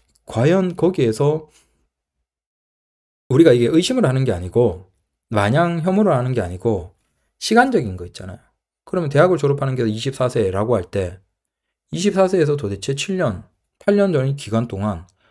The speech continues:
얼마나 많은 남자들을 만났을까? 일 년에 한 명씩이라고 하더라도 음, 뭐 일곱, 여덟 명이 넘겠죠.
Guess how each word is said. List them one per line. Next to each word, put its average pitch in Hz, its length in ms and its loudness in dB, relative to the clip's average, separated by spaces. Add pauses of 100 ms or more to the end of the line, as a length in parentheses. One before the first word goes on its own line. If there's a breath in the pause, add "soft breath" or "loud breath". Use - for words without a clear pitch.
(120)
얼마나 185 360 4
많은 113 260 -2
남자들을 110 500 -4
만났을까? 135 560 -12
일 202 100 2
년에 233 160 4
한 240 120 2
명씩이라고 120 560 -2
하더라도 139 600 0 (640)
음, 98 320 -6
뭐 90 220 -8
일곱, 120 220 -2
여덟 117 140 -2
명이 90 400 -12
넘겠죠. - 560 -12